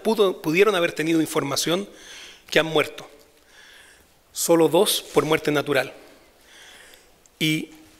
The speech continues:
particularmente llama la atención la muerte de una persona llamada Salgado Guzmán,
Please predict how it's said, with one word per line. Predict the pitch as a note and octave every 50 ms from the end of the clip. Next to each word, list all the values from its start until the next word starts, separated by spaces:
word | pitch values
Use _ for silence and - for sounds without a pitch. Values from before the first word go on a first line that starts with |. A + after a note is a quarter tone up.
| _ _ _ _ _ _ _ - - - - - _ -
particularmente | - C3 - - D3 B2+ C#3 D3 E3+ F#3+ F#3 F3+ F#3 F#3+ - - - C#3+ C3+ C#3
llama | C3 C#3+ C#3+ D3 C#3+
la | D3
atención | D3 D3 D3 D3 - - E3 D#3+ D#3+ E3 F3 - - - - - - -
la | C#3+ C3+ C3
muerte | C3+ C#3+ D3 D3 C#3 - - - D3+ D3+ E3+ - - - - - -
de | - B2+ C3+ C#3 D3 - - - - - - _ _ _ - - _ _ -
una | - C#3+ C#3 C#3
persona | - C3+ - - D#3 D3+ C#3+
llamada | C3+ B2+ B2 B2+ C3+ C#3 C#3
Salgado | - - C3+ B2+ B2 C#3 C#3 C#3+
Guzmán, | C3+ C#3 C3 C#3 D3+ D#3+ F3 F3+